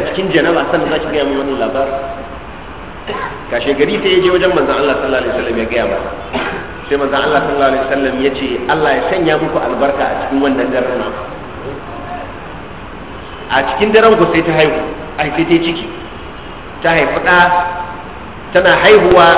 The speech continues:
sai ta kirawo Anas cikin dare, ta ce, "Ba na son wani abu ya same shi, ka kai shi wajen manzon Allah sallallahu alaihi wasallam. Shi ya sanya masa suna." Ta haɗa shi da dabinon ajwa. Ta je ta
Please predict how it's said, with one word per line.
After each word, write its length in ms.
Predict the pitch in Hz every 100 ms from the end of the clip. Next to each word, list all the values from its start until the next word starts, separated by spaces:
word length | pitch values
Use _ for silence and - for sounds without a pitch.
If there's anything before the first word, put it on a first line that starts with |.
| - -
sai 80 | 165
ta 80 | 170
kirawo 400 | 175 170 175 175
Anas 400 | - 165 - -
cikin 240 | - 247
dare, 240 | 226 240 214 - - - - - - -
ta 100 | 180
ce, 160 | 175
"Ba 200 | 160 180 185
na 160 | 160
son 240 | 175 170 151
wani 320 | 196 220 220 -
abu 160 | 143
ya 80 | 147 139
same 240 | 143 160
shi, 100 | -
ka 120 | 139 135
kai 160 | 170
shi 60 | 175
wajen 220 | 156 147
manzon 260 | 143 135 127
Allah 220 | 127 127 -
sallallahu 240 | 120 117
alaihi 140 | 110 101
wasallam. 260 | 104 - - - - - - - - - - - - -
Shi 140 | 165 175
ya 40 | 170
sanya 260 | 165 135
masa 240 | 131 135 -
suna." 260 | - - - - - - - - - - - - - -
Ta 60 | 156
haɗa 220 | 175 170 156
shi 120 | -
da 360 | 156 135 120 -
dabinon 420 | 160 175 175 139
ajwa. 320 | 156 - 135 - - - - - - - - - - - - - - - -
Ta 100 | 160
je 120 | 165
ta 100 | 196